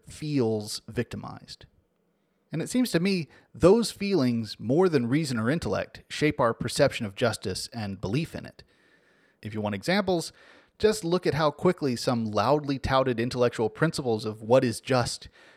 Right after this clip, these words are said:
have been abandoned in the wake of undesirable outcomes in the current American campaign cycle. Uh, different factions in both parties have, at their own different times,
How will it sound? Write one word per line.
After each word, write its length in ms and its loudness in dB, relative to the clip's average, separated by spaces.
have 440 0
been 240 -2
abandoned 840 0
in 140 -8
the 60 0
wake 300 0
of 240 -2
undesirable 640 -2
outcomes 560 -4
in 140 -10
the 140 -10
current 480 -8
American 460 -8
campaign 420 -4
cycle. 440 -10
Uh, 100 -4
different 460 0
factions 460 -2
in 160 0
both 240 4
parties 540 -8
have, 300 0
at 160 -2
their 140 0
own 140 -2
different 260 -10
times, 420 -2